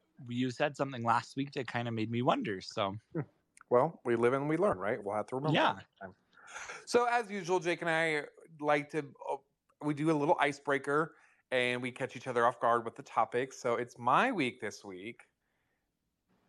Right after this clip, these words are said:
Speaker 2: and I gotta hit Jake with something.
Speaker 1: And I'm hoping that it is something that I might know something about,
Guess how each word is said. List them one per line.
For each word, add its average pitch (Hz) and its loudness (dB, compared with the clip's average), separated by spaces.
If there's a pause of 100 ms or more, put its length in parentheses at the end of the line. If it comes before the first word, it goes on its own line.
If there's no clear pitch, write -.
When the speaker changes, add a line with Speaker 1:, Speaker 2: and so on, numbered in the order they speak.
Speaker 2:
and 117 0 (340)
I 120 4
gotta 113 0
hit 117 -8
Jake 110 -10
with 104 -10
something. - -16 (1160)
Speaker 1:
And 135 0
I'm 135 -2
hoping 175 0
that 143 0
it 131 -2
is 120 -2
something 165 -4
that 123 0
I 113 0
might 170 2
know 165 -2
something 202 -4
about, 156 -2